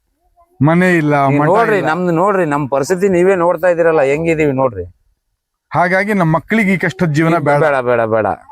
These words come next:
Speaker 2: ನಾವ್ ಹೇಳೋದ್ ಅದೇ, ನಮ್ ಇದ್ರಲ್ಲೇ ಮುಗ್ದು ಬಿಡ್ಲಿ ಅಂತ.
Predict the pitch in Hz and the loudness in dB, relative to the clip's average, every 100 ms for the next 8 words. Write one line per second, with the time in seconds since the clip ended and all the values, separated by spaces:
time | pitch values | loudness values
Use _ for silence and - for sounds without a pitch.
0 | - - 104 135 143 143 131 107 98 - | -16 -4 0 2 2 2 2 0 -2 -6
1 | _ _ _ _ _ _ - - 107 127 | _ _ _ _ _ _ -20 -6 -2 0
2 | 151 147 156 156 151 131 143 135 127 123 | 2 2 0 0 0 0 0 0 2 2
3 | 101 | 0